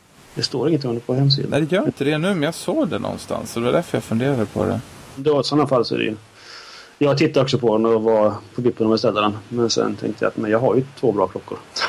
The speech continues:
Speaker 2: Jaha.
Speaker 1: <laughs> Varav en är sån där fatty, en, en Camel-klocka jag köpte när jag var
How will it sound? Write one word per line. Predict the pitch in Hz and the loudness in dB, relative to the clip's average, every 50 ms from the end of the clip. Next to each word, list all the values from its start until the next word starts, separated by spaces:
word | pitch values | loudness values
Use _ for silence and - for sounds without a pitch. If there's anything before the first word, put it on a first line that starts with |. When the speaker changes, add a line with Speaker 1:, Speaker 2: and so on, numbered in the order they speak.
| - - - - - - - - - - - - - - - - | -6 -8 -12 -18 -20 -20 -20 -20 -20 -20 -20 -20 -20 -20 -20 -8
Speaker 2:
Jaha. | - 131 135 143 139 131 - - - - - 147 - - | -2 2 2 2 4 4 2 0 0 -8 -12 -12 -8 -4
Speaker 1:
<laughs> | 139 120 - - - - - - - - - - - - - - - - - - - - - - - - - | -4 -4 -4 2 2 2 2 2 -2 -10 -16 -14 -10 -10 -10 -10 -10 -16 -16 -16 -16 -16 -20 -20 -20 -14 -2
Varav | 127 131 131 131 - | 0 2 2 4 4
en | 139 120 127 127 123 | 4 4 4 4 4
är | 117 | 2
sån | 107 - 120 | 2 2 2
där | 113 110 104 | 2 2 0
fatty, | - - - 123 107 - - - 110 110 117 | 0 -2 0 0 0 0 0 -6 -6 -4 -2
en, | 123 120 120 117 117 - | 0 2 2 2 2 2
en | 123 117 113 113 117 139 - - - - - - 143 135 | 2 2 4 2 2 0 -4 -14 -16 -18 -18 -18 -16 -6
Camel-klocka | - - 139 131 120 117 110 107 - 110 104 - - 117 | -2 0 2 4 4 4 2 2 2 -2 0 2 2 2
jag | 110 - | 2 4
köpte | - 117 - - - 104 | 2 0 0 0 -2 0
när | 101 107 | 2 4
jag | 107 104 | 4 4
var | 104 104 107 107 | 4 4 4 2